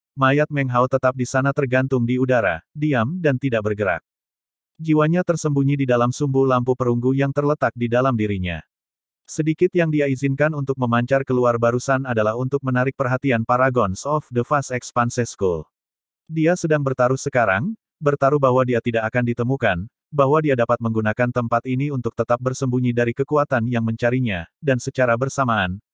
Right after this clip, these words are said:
memulihkan basis kultivasinya. Dia juga perlu terus berlatih kultivasi, dan memanfaatkan kesempatan untuk melangkah ke alam Daosos sedini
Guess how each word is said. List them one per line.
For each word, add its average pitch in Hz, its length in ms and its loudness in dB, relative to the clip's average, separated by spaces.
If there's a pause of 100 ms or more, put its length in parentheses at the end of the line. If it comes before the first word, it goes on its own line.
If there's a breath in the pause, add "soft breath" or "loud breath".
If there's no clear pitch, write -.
memulihkan 143 560 0
basis 117 400 -2
kultivasinya. 107 800 -4 (720)
Dia 165 240 2
juga 160 240 2
perlu 147 320 2
terus 147 240 0
berlatih 131 320 0
kultivasi, 135 720 -2 (240)
dan 156 240 0
memanfaatkan 131 560 0
kesempatan 127 560 -2
untuk 131 160 -2
melangkah 123 480 0
ke 113 160 -4
alam 120 240 0
Daosos 127 400 0
sedini 120 320 -4